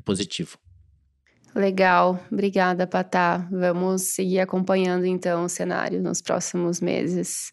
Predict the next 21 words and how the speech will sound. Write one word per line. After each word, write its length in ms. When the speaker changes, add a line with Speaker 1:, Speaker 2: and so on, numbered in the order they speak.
Speaker 2:
Essa 240
foi 160
mais 180
uma 160
edição 340
do 100
Latam 300
Access. 800
Não 160
esqueçam 420
de 120
conferir 400
nossos 320
outros 280
episódios 720
no 240
Spotify 880
e 140
no 100
Apple 240
Podcasts. 800